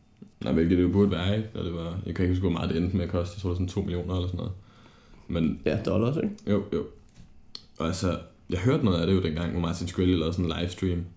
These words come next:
Speaker 2: Mhm.
Speaker 1: Jeg, jeg kan ikke huske, om jeg fandt livestreamen, eller om jeg fandt nogle klip fra det på YouTube eller sådan noget. Men man skulle sådan være rimelig hurtig dengang for at få fat i det. Men
Speaker 2: Ja.
Speaker 1: men altså,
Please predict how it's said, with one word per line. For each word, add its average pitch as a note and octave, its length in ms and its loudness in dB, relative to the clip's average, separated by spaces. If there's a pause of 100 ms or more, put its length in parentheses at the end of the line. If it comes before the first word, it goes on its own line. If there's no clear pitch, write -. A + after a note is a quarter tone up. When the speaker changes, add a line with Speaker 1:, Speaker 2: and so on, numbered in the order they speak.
(200)
Speaker 2:
Mhm. A2+ 120 -2
Speaker 1:
Jeg, A#2+ 60 0
jeg - 100 0
kan - 60 -4
ikke G2 140 2
huske, G2+ 200 2
om G#2 80 6
jeg F2+ 100 4
fandt G2 220 0
livestreamen, F#2+ 560 2
eller E2 160 0
om E2 120 0
jeg E2 80 -2
fandt F2+ 240 -2
nogle F2+ 160 2
klip F#2 220 0
fra E2+ 120 -2
det E2+ 100 0
på F2+ 80 2
YouTube E2+ 420 0
eller - 120 -4
sådan E2+ 80 -2
noget. C#2 140 -4 (580)
Men - 140 -4
man D#2+ 100 0
skulle G2 140 -4
sådan G#2+ 100 4
være G2 100 6
rimelig G2+ 180 6
hurtig F#2 340 4 (140)
dengang C#2 320 -4
for D2+ 100 -4
at D#2+ 80 -6
få - 60 -6
fat E2+ 180 -2
i E2+ 100 -2
det. F2 120 -4 (100)
Men - 320 -6 (160)
Speaker 2:
Ja. - 140 -2 (880)
Speaker 1:
men F#2+ 140 0
altså, F#2+ 160 0